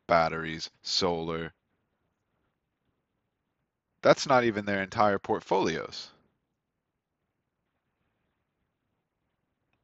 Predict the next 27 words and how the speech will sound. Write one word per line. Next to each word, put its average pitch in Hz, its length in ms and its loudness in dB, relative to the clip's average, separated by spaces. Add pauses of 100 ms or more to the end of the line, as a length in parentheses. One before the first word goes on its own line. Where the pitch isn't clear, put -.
(140)
They 120 120 4
have 117 260 4
money 123 280 0
working 98 480 -2
for 131 260 -2
them - 160 -14 (1120)
instead 92 280 -4
of 82 120 -6
working 82 300 -10
for - 140 -16
money. 85 300 -6 (840)
They've 92 160 -8
given 117 240 -2
themselves 101 440 -2
financial 87 560 -4
independence 82 760 -8 (160)
through 85 140 -4
their 82 120 -6
businesses, 90 680 -4 (560)
which 85 200 -8
is 76 160 -10
exactly 82 640 0 (140)
what - 140 -10
I 92 180 0
want 52 240 -12
to - 120 -14
do. - 180 -10